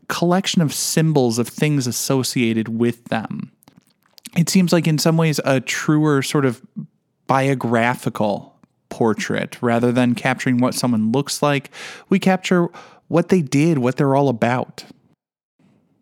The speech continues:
The third episode was all about Yayoi Kusama and her Infinity Room installations. Now, whether you love them or you're like me and you hate the idea of infinity in thirty seconds or less,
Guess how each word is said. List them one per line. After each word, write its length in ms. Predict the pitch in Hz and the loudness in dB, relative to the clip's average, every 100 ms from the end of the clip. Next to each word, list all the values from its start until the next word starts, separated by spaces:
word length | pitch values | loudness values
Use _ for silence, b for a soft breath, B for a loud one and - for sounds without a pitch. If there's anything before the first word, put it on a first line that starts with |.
| _ _ _ _ _ _ B B B | _ _ _ _ _ _ B B B
The 100 | 202 | 2
third 260 | 247 254 | 4 2
episode 440 | 233 - 151 131 123 | 2 0 0 2 2
was 120 | 120 | 2
all 160 | 123 117 | 2 2
about 260 | 113 107 | 0 0
Yayoi 540 | 113 117 117 120 120 110 | 0 2 2 2 0 -2
Kusama 680 | - - 113 107 107 107 113 | -6 -4 -2 0 0 0 -2
and 300 | 120 117 113 | 0 2 0
her 160 | - 127 | 0 0
Infinity 600 | 117 - 127 113 107 107 | 0 0 0 2 2 2
Room 280 | 107 107 107 | 2 2 2
installations. 880 | 104 - 110 107 110 - 110 110 - - 165 | 0 -2 -2 -2 -2 -2 -2 -2 -6 -8 0
Now, 200 | 165 165 | 2 4
whether 240 | 175 175 | 4 4
you 160 | 170 147 | 2 2
love 320 | 156 196 196 | 2 2 2
them 260 | 226 214 214 | 4 4 2
or 260 | 151 160 165 | 2 4 4
you're 220 | 165 156 | 2 2
like 240 | 156 143 | 2 0
me 320 | 135 143 160 147 | 0 2 0 2
and 260 | 147 147 | 0 0
you 140 | 165 156 | 0 0
hate 500 | - - 220 202 - | -2 -2 0 -2 -2
the 160 | 131 120 | 0 0
idea 420 | 110 120 117 117 | 0 0 0 0
of 140 | 113 | 0
infinity 720 | 131 113 - 135 123 113 117 | 0 -2 -2 0 2 2 2
in 100 | 117 | 0
thirty 300 | 113 117 117 | 0 0 0
seconds 440 | 113 117 110 117 113 | -2 -4 -2 -4 -2
or 120 | 113 | -2
less, 480 | 123 131 120 - | 0 0 0 -4